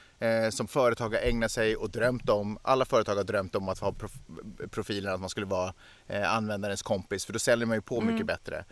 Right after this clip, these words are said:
Speaker 1: Och nu helt plötsligt så lever vi i en era där, eh, företag-, företagen tappar mer och mer makt gentemot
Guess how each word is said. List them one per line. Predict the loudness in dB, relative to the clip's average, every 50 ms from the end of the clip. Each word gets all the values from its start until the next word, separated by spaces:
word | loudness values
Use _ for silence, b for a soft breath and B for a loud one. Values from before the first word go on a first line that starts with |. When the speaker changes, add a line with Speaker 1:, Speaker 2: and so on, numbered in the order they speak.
| B B B B
Speaker 1:
Och | B B -4 -2 0
nu | 2 2 2 2
helt | 2 2 0 2
plötsligt | 2 2 0 0 0 -2 -2
så | -2
lever | 0 2 0 0 0 0
vi | -2 -2
i |
en | -2 0
era | 0 2 4 4 4 4 4
där, | 2 2 2 4 4 4 2 0 B B B B B B B B
eh, | -4 -2 -2 -2 2
företag-, | 4 6 8 8 6 6 4 2 2 4 4 2 4 2
företagen | -2 2 4 4 4 4 2 0 0 0 0
tappar | -2 -2 2 2 2 2
mer | 2 2 2 4 4
och | 4
mer | 2 2 2 0 0 -2 -4 0
makt | 0 0 0 0 -4 -10 -12 -12 -12 -12 -12 -6
gentemot | -2 -2 0 0 -2 -4 -4 -2 -2 -2 -2 -2 -4 -8 -10 -12 -14